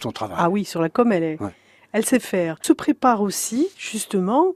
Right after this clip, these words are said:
Speaker 2: une belle exposition, c'est la vôtre, Pierre Barra, puisque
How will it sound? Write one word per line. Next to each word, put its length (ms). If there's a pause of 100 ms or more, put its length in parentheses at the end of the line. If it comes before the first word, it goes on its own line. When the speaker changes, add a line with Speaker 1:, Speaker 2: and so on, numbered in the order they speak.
Speaker 2:
une 240
belle 200
exposition, 680
c'est 200
la 160
vôtre, 440
Pierre 220
Barra, 300
puisque 300